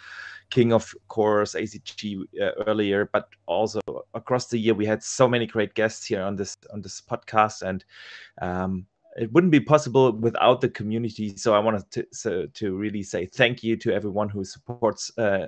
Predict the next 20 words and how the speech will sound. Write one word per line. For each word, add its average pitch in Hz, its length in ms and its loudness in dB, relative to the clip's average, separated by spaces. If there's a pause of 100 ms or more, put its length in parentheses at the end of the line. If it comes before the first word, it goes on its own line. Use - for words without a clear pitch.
the 98 80 -8
Midweek 95 360 -10
Mix-Up - 300 -12
podcast. 92 640 -6
It's 92 160 -6
a, 80 140 -8
it's - 100 -20
a 92 60 -20
fantastic 101 560 -4
podcast, 95 540 -10
and 90 200 -6
I 92 140 -2
love 104 300 4
coming 104 220 -2
here 95 220 0
every, 92 460 -8
each 135 200 -2
and 104 80 -4
every 98 200 -4
week. 98 280 -4